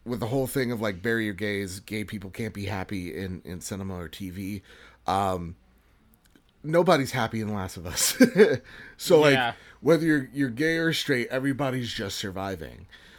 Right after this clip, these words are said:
Speaker 1: Um, you know, when it comes to, again, like, killing, killing her girlfriend,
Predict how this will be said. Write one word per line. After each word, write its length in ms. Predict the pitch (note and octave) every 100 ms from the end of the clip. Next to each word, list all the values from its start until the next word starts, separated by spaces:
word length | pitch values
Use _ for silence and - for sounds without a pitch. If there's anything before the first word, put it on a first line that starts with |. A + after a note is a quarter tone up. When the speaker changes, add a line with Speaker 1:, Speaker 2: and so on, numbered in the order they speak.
| - -
Speaker 1:
Um, 460 | G2 G2 F2+ F2 -
you 120 | G#2+
know, 140 | G2+
when 140 | G2 G2+
it 100 | G2+
comes 240 | B2+ A#2+
to, 60 | A#2
again, 260 | A2 C#3 A#2+
like, 280 | G2 D#2
killing, 400 | - A#2 G#2 G2+ -
killing 300 | - G#2+ G#2+
her 100 | A2
girlfriend, 540 | G#2 D3+ D3 A#2+ G2+